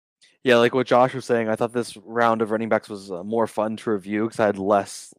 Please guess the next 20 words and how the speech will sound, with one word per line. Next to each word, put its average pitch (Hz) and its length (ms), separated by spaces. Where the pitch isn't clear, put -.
like, 98 280
bias 101 400
toward 127 220
them 127 140
'cause 123 100
I 113 60
didn't 107 120
really 104 140
have 101 200
any, 101 120
like, 95 260
predisposed, 101 1080
uh, 87 600
ideas 107 520
about 101 220
any 104 180
of 104 80
these 104 160
players. 110 500
So, 92 320